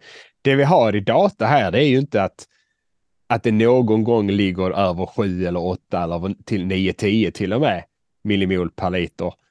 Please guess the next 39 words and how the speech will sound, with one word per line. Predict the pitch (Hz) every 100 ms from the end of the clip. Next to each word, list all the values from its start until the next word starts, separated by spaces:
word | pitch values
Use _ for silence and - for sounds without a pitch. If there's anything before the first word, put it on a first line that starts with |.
| _ _
Att | 110 -
det | - 117 127 117 - _ _
bidrar | - 113 107 101
till | 92 98
någon | 90 87
riskförhöjning. | 90 92 - - 92 80 - - -
Utan | 104 104
det | 127 110
vi |
har | 104 160 113 101 95 -
i | - 101 98 92 - -
data | 113 147 151 - 117
som | 165
visar | 160 - 139
riskförhöjning, | 151 - 92 92 87
det | 87 123 165
är |
ju | 110 110 139
att | 117 - -
tillhör | 113 131 120 104
de | 113
här | 147
grupperna | 107 110 - 90 90 - _ _ _ -
prediabetes | - 107 127 170 160 131 123 117 - _ _ _ _ _ _ _ -
eller | 117 95 87
typ | - 92 87
två-diabetes | - 92 90 90 90 -
eller | 101
diabetes | 85 92 80 98 - - -
då. | - - _ _ _ _ _ _ _ _ _ _ -
Och | 117 120
det |
innebär | 135 190 147 120
ju |
då | 135
att | 113 101
då | 110 117
är | 160 170
det | 120